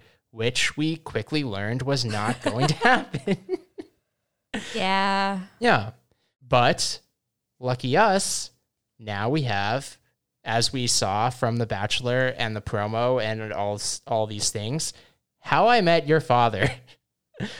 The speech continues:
Speaker 1: premiering, uh, January eighteenth on Hulu.
Speaker 2: Yeah.
Speaker 1: Yeah. So we will be, throughout the beginning of this year,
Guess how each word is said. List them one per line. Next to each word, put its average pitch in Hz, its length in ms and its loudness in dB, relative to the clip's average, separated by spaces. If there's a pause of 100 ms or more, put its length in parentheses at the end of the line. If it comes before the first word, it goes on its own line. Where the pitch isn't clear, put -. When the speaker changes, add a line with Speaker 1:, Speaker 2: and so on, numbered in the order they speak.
(220)
Speaker 1:
premiering, 139 600 2 (100)
uh, 127 380 0 (100)
January 156 760 0
eighteenth 170 760 -4
on 127 220 -2
Hulu. 117 400 -2 (240)
Speaker 2:
Yeah. 320 480 -2 (340)
Speaker 1:
Yeah. 110 300 -2 (180)
So 127 680 2 (340)
we 151 140 2
will 196 180 4
be, 143 540 0 (260)
throughout 151 500 2
the 139 680 2
beginning 156 360 0
of 156 80 0
this 147 220 0
year, 104 400 -2